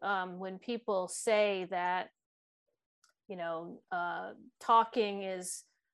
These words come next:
a waste of time between the U S and China, we're not getting anywhere. I just think that that's just not true, and it's not borne out by the evidence. It's a, it's a myth, it's a fiction, um, that is belied by the record and, and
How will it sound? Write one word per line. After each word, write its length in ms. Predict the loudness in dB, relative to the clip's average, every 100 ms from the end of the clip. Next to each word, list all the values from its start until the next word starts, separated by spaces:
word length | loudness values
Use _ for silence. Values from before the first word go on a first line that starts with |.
| _
a 80 | 0
waste 400 | 6 6 6 2
of 100 | -6
time 480 | 0 4 4 4 0
between 320 | -4 -4 -2
the 100 | -2
U 120 | 0
S 240 | 0 -2 -4
and 120 | -6
China, 320 | 0 0 0
we're 120 | -2
not 280 | 0 0 -2
getting 300 | -4 -2 -2
anywhere. 480 | -2 -6 -6 -4 -4
I 100 | -6
just 280 | -4 -6 -4
think 220 | -4 -2
that 120 | -6 -4
that's 320 | -4 -6 -14 -14
just 240 | -14 -10
not 260 | -6 -6 -8
true, 320 | 0 4 6
and 100 | 4
it's 240 | -4 -10
not 240 | -8 -6 -4
borne 200 | -4 -2
out 160 | -4 -4
by 140 | -4
the 180 | -4 -4
evidence. 500 | -4 0 0 -2 -8
It's 240 | -12 -10 -8
a, 160 | -8 -8 _ -10
it's 200 | -8 -8
a 60 |
myth, 380 | -6 -2 -2 -2 -6
it's 180 | -12
a 40 | -16 -10
fiction, 540 | -10 -10 -10 -12 -12 -20 _ _ _ -4
um, 520 | -2 0 -2 -8 -14 -4
that 180 | -4 -4 -6
is 160 | -8
belied 600 | -8 -6 2 4 4 2
by 220 | -2 0 -2
the 80 | -2
record 640 | -2 -2 0 2 2 0
and, 420 | -2 -4 -10 -12 -10
and 400 | -10 -10 -14